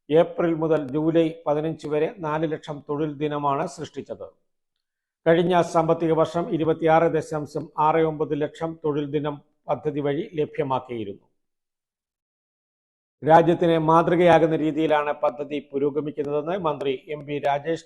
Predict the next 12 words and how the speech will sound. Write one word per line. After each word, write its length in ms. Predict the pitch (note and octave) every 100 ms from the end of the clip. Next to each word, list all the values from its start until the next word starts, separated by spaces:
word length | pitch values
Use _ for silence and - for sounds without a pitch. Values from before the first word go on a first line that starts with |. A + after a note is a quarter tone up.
| -
പറഞ്ഞു. 340 | D3+ D3 F#3+ -
അയ്യങ്കാളി 460 | D#3 D#3 D3+ D3 C#3+
തൊഴിലുറപ്പ്, 580 | D#3 D3+ D#3 D#3 D#3+ - _
ഉറപ്പ് 360 | D#3+ D3+ D3+ C3+
പദ്ധതിക്കായി 680 | C#3+ C#3 C3+ B2+ C#3+ D#3 - _ _ _ _ _ _ C#3+
നൂറ്റി 300 | E3 E3+ F3+
അൻപത് 340 | E3+ E3+ F3
കോടി 200 | D#3+ D#3+
രൂപയാണ് 540 | D3+ D3 D3 C#3 C3+ C3+
കഴിഞ്ഞ 320 | C#3+ C#3 C#3+ C#3+
ബജറ്റിൽ 500 | C#3 C#3 C#3+ G3+ -
നീക്കിവെച്ചത്. 680 | D3+ C#3+ B2+ A#2+ - G2